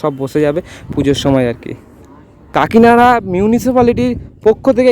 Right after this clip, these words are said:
কিন্তু এটা প্রতি বছর কিন্তু এটা ফার্স্ট হয় এই পূজা মণ্ডপটা। কাকিনাড়া পৌরসভার বিচারে কিন্তু প্রতি বছর মতন এবছরও এই পূজা মণ্ডপটা ফার্স্ট হতে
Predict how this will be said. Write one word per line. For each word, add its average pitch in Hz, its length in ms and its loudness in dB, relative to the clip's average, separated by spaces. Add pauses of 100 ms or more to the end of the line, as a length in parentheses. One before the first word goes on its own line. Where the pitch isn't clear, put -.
কিন্তু 220 200 -2
এটা 220 100 2 (100)
প্রতি 214 300 4
বছর 277 200 4 (100)
কিন্তু 247 200 -2
এটা 233 120 -6 (400)
ফার্স্ট 185 380 -4
হয় 120 140 -6 (340)
এই 175 120 0
পূজা 170 220 0
মণ্ডপটা। 139 400 -4 (2000)
কাকিনাড়া 220 560 4 (720)
পৌরসভার 208 540 2 (160)
বিচারে 247 380 2
কিন্তু 220 160 -4 (120)
প্রতি 190 280 -2
বছর 254 200 2 (440)
মতন 214 220 2 (160)
এবছরও 226 360 4 (120)
এই 240 60 2 (120)
পূজা 240 220 2
মণ্ডপটা 226 300 0 (200)
ফার্স্ট 214 300 0 (100)
হতে 175 180 -6